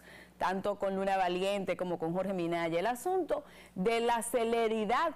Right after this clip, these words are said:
que nosotros los ciudadanos de buena voluntad esperamos con que se haga la reforma policial. Y yo creo que todo va ciertamente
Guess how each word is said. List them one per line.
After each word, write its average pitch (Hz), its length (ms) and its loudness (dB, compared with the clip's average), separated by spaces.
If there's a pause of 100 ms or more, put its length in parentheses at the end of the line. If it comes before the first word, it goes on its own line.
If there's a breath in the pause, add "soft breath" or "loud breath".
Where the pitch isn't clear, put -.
que 220 120 0
nosotros 208 540 -2
los 185 220 0
ciudadanos 190 580 0
de 185 80 -2
buena 185 240 0
voluntad 180 460 0
esperamos 185 540 -2
con 165 180 -4
que 160 100 -4
se 175 160 0
haga 175 160 0
la 175 140 0
reforma 170 500 -2
policial. 165 640 -2 (480 loud breath)
Y 294 160 2
yo 339 180 -2
creo 403 220 -2
que 320 140 -2
todo 320 680 0
va 226 380 0 (680 loud breath)
ciertamente 294 1300 0